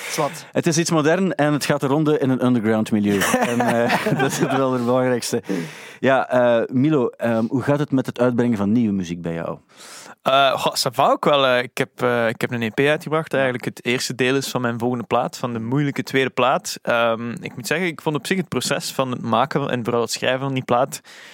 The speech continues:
Speaker 3: is nooit echt een probleem geweest bij mij. Ik ben een gigantische veelschrijver. Ik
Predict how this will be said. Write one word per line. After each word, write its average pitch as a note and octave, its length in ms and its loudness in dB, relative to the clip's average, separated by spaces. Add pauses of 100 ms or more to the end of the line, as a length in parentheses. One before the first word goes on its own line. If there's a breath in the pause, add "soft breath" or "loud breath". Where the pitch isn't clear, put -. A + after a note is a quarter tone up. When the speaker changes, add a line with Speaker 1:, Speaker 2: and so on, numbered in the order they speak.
(160 loud breath)
Speaker 3:
is - 100 -12
nooit B2+ 180 0
echt D3 140 -2
een B2+ 60 -4
probleem A#2+ 300 0
geweest C#3+ 260 0
bij C3+ 100 -2
mij. D3 140 0
Ik D3 100 -6
ben A2+ 120 -2
een G#2 100 -4
gigantische A2 680 -4
veelschrijver. A#2 560 -2
Ik - 160 -12